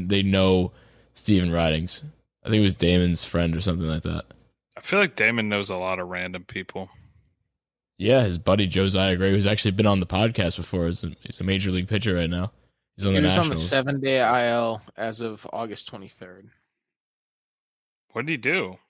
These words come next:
Speaker 2: That
Speaker 3: But
Speaker 2: sucks.
Speaker 3: he, yeah, he, he got
Speaker 1: I didn't know
Speaker 3: he
Speaker 1: that.
Speaker 3: got hurt when he was in triple A.
Speaker 2: Well, he should,
Speaker 1: Oh,
Speaker 2: shouldn't be in
Speaker 1: he got hurt
Speaker 2: triple A.
Speaker 1: in triple A?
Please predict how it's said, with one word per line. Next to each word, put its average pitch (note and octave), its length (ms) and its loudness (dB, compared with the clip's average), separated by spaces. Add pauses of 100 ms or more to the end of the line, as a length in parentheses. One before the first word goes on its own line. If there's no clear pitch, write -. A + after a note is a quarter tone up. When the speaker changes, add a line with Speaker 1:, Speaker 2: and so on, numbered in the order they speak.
Speaker 2:
That D#3 140 0
Speaker 3:
But - 60 -6
Speaker 2:
sucks. A2 500 0
Speaker 3:
he, C#3 80 -2
yeah, C#3 120 2
he, C3 300 -6
he C3+ 220 -6
got C3 340 -2 (320)
Speaker 1:
I - 80 -4
didn't A#2 140 2
know A#2+ 120 2
Speaker 3:
he F2 60 2
Speaker 1:
that. D#2 60 4
Speaker 3:
got A#2 160 2
hurt A#2+ 200 -4
when A2+ 120 -8
he A2 100 -10
was G#2+ 160 -8
in G#2+ 60 -20
triple G#2 340 -14
A. A#2 160 -20 (960)
Speaker 2:
Well, C#3 80 2
he C3+ 60 4
should, C3+ 340 0 (460)
Speaker 1:
Oh, C3 60 4
Speaker 2:
shouldn't G2+ 280 -6
be G#2 160 -14
in - 40 -12
Speaker 1:
he C3 120 4
got C#3+ 160 4
hurt C#3+ 160 6
Speaker 2:
triple - 80 2
A. B2+ 80 2
Speaker 1:
in B2+ 80 6
triple A#2+ 320 4
A? B2+ 240 2